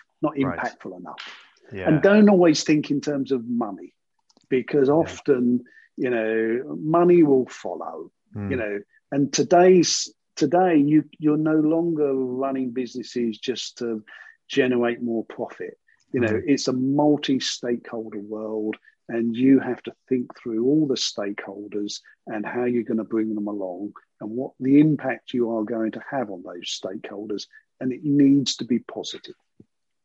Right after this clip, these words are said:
Speaker 2: Yeah, absolutely. That's, and, you know, as we talked before, you know, impact
Speaker 1: Mm.
Speaker 2: is the name of the game. And this is what
Speaker 1: Yeah.
Speaker 2: I'm, you know, the word that is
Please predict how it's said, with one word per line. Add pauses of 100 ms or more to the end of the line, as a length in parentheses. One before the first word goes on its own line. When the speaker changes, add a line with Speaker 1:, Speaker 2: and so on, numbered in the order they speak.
(280)
Speaker 2:
Yeah, (340)
absolutely.
That's,
and,
you
know,
as
we
talked
before,
you
know,
impact (220)
Speaker 1:
Mm.
Speaker 2:
is
the
name
of
the
game.
And
this
is
what
Speaker 1:
Yeah.
Speaker 2:
I'm, (540)
you
know, (160)
the
word
that
is